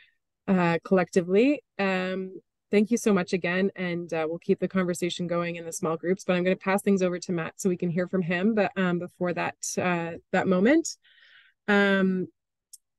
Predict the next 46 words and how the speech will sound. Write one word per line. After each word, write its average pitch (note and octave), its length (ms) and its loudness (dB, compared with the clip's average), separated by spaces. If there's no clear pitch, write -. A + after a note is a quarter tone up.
uh, G3 260 2
so - 120 -2
yeah, C#4+ 140 4
our G#3+ 160 4
third A#3 260 4
speaker A#3 240 -4
tonight A3+ 380 -2
is G#3 360 0
M-, G3 260 -2
uh, F#3+ 200 0
Matthew G3+ 640 2
Van F#3 200 -6
Abema. F#3 460 -2
And G3+ 140 6
Matthew G3+ 300 4
is G#3+ 80 2
a G#3+ 80 2
third G#3 260 0
year G#3 100 4
student G3+ 460 -2
at - 160 -8
Carleton G3 300 0
University F#3 500 0
in E3+ 80 0
the E3+ 60 -8
Faculty F3+ 440 -6
of E3+ 80 -4
Human F3 280 -6
Rights. F#3+ 540 -4
He G3 160 -2
has F3+ 140 0
previously G3 540 -2
attended F3+ 540 -4
the F3+ 80 -6
Dominican F3 460 -6
University F#3 460 -6
College, F3+ 540 -4
where F3 160 -2
he E3+ 240 -6
earned F3 180 -4
a E3 40 -4
Bachelor F3 400 -6
of E3 80 -8
Theology F3 540 -6
and E3 160 -10
Philosophy. A3 760 0